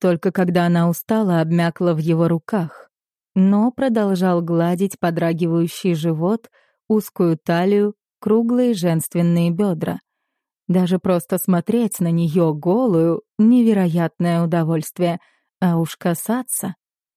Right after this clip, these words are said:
Александра поймала на себе его голодный взгляд, и щёки её тут же вспыхнули. Она ухватилась за краешек пледа и подтянула на себя.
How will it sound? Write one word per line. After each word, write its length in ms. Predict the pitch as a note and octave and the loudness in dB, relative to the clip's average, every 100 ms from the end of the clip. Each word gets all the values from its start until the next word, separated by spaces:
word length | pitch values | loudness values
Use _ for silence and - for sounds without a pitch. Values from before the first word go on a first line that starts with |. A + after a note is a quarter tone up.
| _ _ _ _ | _ _ _ _
Александра 600 | G3+ A3 - C#4+ B3+ A3 | 0 0 -2 -2 0 -2
поймала 560 | - F#3+ F#3+ A3 G3 | -2 0 2 2 0
на 140 | F3+ F3 | 0 -2
себе 500 | - F3+ F3 F3 - - | -2 -2 2 0 0 0
его 320 | F3+ E3+ E3+ | 0 2 0
голодный 600 | E3 D#3+ E3 D#3 E3+ E3 | 2 0 0 0 0 0
взгляд, 440 | D#3 F#3+ G#3+ E3 - _ _ _ _ _ | -2 -2 -2 -2 -8 _ _ _ _ _
и 180 | G3 F#3 | 0 0
щёки 420 | - D4 C4 G3+ | -2 -6 -4 0
её 520 | F3 F#3 E3+ F3 D#3+ - - | 2 2 2 0 -2 -8 -2
тут 180 | F3 | -2
же 160 | D#3 F3+ | 0 -4
вспыхнули. 720 | - - A#3+ - F3+ E3+ F3 - _ _ _ _ | -4 -6 -6 -4 -4 -4 -6 -12 _ _ _ _
Она 220 | - A3+ A#3 | 0 2 0
ухватилась 640 | - F#3 F#3 B3+ G#3+ E3 | 0 -2 -2 -2 -2 0
за 160 | F3+ | -4
краешек 520 | - F#3+ F3 - - - | -2 0 0 -2 -12 -6
пледа 420 | F#3+ G3+ G#3+ A#3 - _ _ | -2 0 0 -2 -6 _ _
и 140 | - A#3+ | -4 -2
подтянула 720 | - B3+ - G#3+ F#3+ E3+ F3+ | -4 -8 -4 0 2 2 2
на 140 | F3 E3+ | 2 0
себя. 400 | - E3+ D#3+ | -2 -4 -4